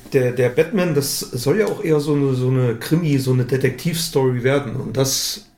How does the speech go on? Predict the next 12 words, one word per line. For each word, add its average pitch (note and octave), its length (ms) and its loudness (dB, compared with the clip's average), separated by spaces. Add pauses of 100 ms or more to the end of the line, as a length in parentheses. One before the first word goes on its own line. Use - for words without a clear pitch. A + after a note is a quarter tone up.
(160)
fand C3 240 0
ich B2+ 100 0
super. - 380 -2 (800)
Eher B2 180 2
so, B2 260 0
wenn B2+ 120 0
das B2 160 0
in B2+ 120 0
so B2 120 2
einen A#2 100 0
Film-Noir-Touch C#3+ 1080 0
geht. C#3 300 0